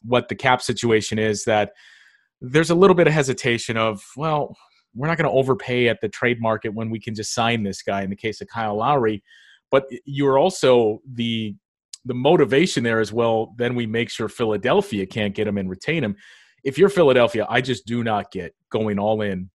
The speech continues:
for Kyle Lowry. I mean, it obviously, in terms of narrative and storyline, makes a whole ton of sense for Kyle Lowry to presumably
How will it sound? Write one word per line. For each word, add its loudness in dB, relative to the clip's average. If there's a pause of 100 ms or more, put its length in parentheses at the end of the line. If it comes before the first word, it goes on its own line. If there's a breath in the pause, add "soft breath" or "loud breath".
for -4
Kyle -2
Lowry. -2
I -10
mean, -6
it -4
obviously, 0
in -4
terms -4
of -6
narrative 2
and -2
storyline, 0 (300 soft breath)
makes 0
a 0
whole 2
ton -4
of -6
sense -4
for -14
Kyle 0
Lowry 2
to -10
presumably -2